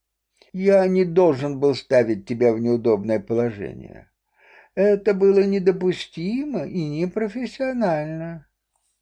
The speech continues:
Он чуть склоняет голову и ненадолго замолкает. "Я переступил дозволенные границы. Ты моя студентка,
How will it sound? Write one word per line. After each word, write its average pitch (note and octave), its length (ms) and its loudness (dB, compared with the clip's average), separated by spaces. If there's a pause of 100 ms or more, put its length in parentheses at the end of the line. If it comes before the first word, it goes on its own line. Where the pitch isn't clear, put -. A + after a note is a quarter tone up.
(320)
Он A#2 140 -4
чуть A#2+ 200 -4
склоняет G#2+ 600 0
голову D3 520 0
и - 180 -8
ненадолго A#2 800 0
замолкает. F#3 960 -10 (720)
"Я G2 400 -4
переступил G3+ 920 -6
дозволенные F#3 920 -2
границы. G#3 920 -10 (760)
Ты C4 380 -4 (140)
моя G#2+ 460 2
студентка, E3 1080 -6